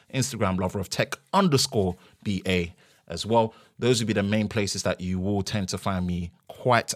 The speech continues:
active. And of course, you sa-, you can search for Sam Mobile as well on YouTube, Sam Mobile T V. Um, that's A, uh, that's S A M M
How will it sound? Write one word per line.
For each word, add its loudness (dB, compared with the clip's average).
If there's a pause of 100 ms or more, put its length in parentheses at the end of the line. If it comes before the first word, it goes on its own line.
active. -2 (240)
And 2
of 0
course, -2
you -4
sa-, 0
you -6
can 0
search 0
for 0 (520)
Sam 2
Mobile 4
as -4
well 2
on 2
YouTube, -2
Sam 2
Mobile 2
T -4
V. -2 (400)
Um, -4
that's -6
A, 0
uh, -2
that's -6
S 4
A 0 (240)
M 4
M 0